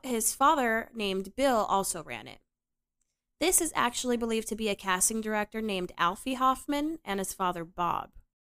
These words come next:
I couldn't find a lot of information on Alfie and Bob, just that they were father and son, but in the memoir, Feldman says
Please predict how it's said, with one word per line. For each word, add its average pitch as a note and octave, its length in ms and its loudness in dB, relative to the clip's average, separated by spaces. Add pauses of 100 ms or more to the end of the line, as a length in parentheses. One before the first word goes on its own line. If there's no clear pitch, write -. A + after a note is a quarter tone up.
(560)
I C#4 80 4
couldn't G4+ 300 0
find G#3 260 0
a A3+ 60 2
lot G#3 180 4
of G3+ 100 0
information G3 560 -2
on A3 140 0
Alfie A3 340 -2
and A3+ 140 2
Bob, A3+ 320 0
just A3+ 300 0
that A3 320 -2
they G3+ 100 0
were G3+ 100 -4
father G3 360 -4
and D#4 120 -2
son, G3+ 380 0 (400)
but G#3+ 240 2
in G#3+ 160 -2
the G#3 80 0
memoir, A3 560 2
Feldman A#3 480 -2
says F3 640 -2